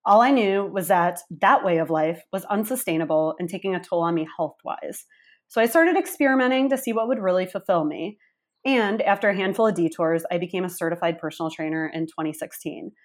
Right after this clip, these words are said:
By that point, I had been into fitness for ten or so years and had come to love weightlifting specifically. It helped me get so much stronger, not just physically, but mentally as well, and emotionally. So I started my company, Muscles and Moxie, to bring that strength and confidence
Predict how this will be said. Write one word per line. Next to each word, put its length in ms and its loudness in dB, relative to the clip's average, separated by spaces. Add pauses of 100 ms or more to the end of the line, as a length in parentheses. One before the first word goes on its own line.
(340)
By 140 6
that 320 4
point, 420 0
I 80 0
had 100 4
been 140 0
into 220 -2
fitness 420 -4
for 100 -6
ten 220 0
or 80 4
so 160 0
years 480 0
and 80 -4
had 160 -6
come 180 -6 (120)
to 160 -4
love 580 0 (240)
weightlifting 600 -4
specifically. 800 -6 (420)
It 80 2
helped 180 2
me 120 0
get 160 0
so 260 -2
much 220 -4
stronger, 680 -4
not 160 -4
just 220 -8
physically, 600 -4
but 160 -6
mentally 520 -4
as 120 -6
well, 400 -4 (540)
and 180 0
emotionally. 760 -4 (380)
So 520 4
I 80 0
started 340 0
my 120 0
company, 340 -4
Muscles 340 -4
and 100 0
Moxie, 440 -2
to 100 -12
bring 200 -2
that 180 -6
strength 420 -6
and 140 -6
confidence 580 -8